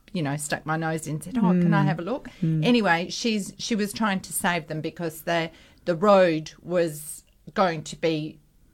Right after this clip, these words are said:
Speaker 1: cut up, and there were hundreds of these blue orchids. Well, they're budding up now, but she's now also on a fight to save a four hundred and twenty-year-old powder bark tree.
Speaker 2: Yes, I saw it. It's a
Speaker 1: Um,
Speaker 2: beautiful looking
Speaker 1: but
Speaker 2: tree.
Speaker 1: yeah, how's that?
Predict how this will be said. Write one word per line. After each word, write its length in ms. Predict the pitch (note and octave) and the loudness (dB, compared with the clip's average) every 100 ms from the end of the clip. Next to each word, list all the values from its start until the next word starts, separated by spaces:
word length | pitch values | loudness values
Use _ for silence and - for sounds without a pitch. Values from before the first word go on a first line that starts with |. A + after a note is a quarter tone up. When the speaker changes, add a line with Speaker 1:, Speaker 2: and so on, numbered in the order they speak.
| _ - | _ -18
Speaker 1:
cut 240 | - F#3 | -2 2
up, 240 | E3 B2+ - | 2 2 0
and 160 | F#3 G3+ | 0 2
there 80 | |
were 80 | G3+ | 2
hundreds 520 | G3 C4 B3 A#3 G3 | 2 2 2 0 -4
of 120 | F#3+ D3+ | -6 -2
these 300 | F3 D#3 - | -2 -2 -8
blue 400 | _ A#3+ B3+ G#3+ | _ 6 6 6
orchids. 400 | D#3+ D#3 B2+ - - - | 2 0 -8 -10 -20 -4
Well, 120 | G3+ | -2
they're 160 | G3 G3+ | 2 2
budding 400 | G#3 G#3 G#3 F#3 | 2 2 2 0
up 160 | D#3+ E3+ | -2 -4
now, 340 | D#3+ D#3 B2+ - - - - - | -4 -4 -4 -10 -20 -20 -20 0
but 180 | G3 F3+ | 4 4
she's 260 | - G#3+ F#3+ | 0 -2 0
now 220 | G#3+ G#3 | 4 4
also 380 | F#3+ F#3+ A3 F3 | 2 0 0 0
on 160 | E3 | -2
a 40 | D#3+ | -4
fight 380 | - F3 D#3 - | -4 -2 -2 -4
to 140 | D#3+ | -10
save 280 | - E3+ D3+ | -2 -2 -2
a 60 | |
four 360 | D3 - F3+ E3+ | -6 -4 -2 -2
hundred 240 | F3 E3 | -4 -6
and 100 | D#3+ | -8
twenty-year-old 1000 | D#3 F3 D#3 - E3 E3 D#3+ D#3+ D#3+ E3 - - - _ _ _ _ | -8 -6 -6 -8 -4 0 2 2 2 -2 -12 -20 -20 _ _ _ _
powder 640 | - G3+ F3 E3+ E3 E3 - _ | 0 2 2 2 -2 -4 -10 _
bark 560 | D#3 D#3 D3 - - - _ _ _ _ _ - | 0 2 2 -2 -10 -20 _ _ _ _ _ -16
tree. 480 | - F3+ D3 G#2 G2+ | -2 0 2 -2 -4
Speaker 2:
Yes, 480 | C#3+ D3 C#3 C3+ - | 2 4 4 2 -2
I 100 | D3 | -2
saw 340 | C#3+ D#3 D3+ | 0 0 2
it. 40 | D3 | 2
It's 220 | E3+ E3 | 2 0
a 40 | |
Speaker 1:
Um, 40 | D#3+ | 2
Speaker 2:
beautiful 500 | D3 D#3+ F#3 E3+ C3+ | 4 4 4 2 -2
looking 300 | C3 B2+ B2+ | 0 4 6
Speaker 1:
but 140 | C4+ | 6
Speaker 2:
tree. 100 | D3 | 6
Speaker 1:
yeah, 160 | E4+ A#3+ | 4 4
how's 360 | F4+ F#4 F#4 | 4 2 0
that? 320 | F#4+ F#4+ E4 | 0 2 2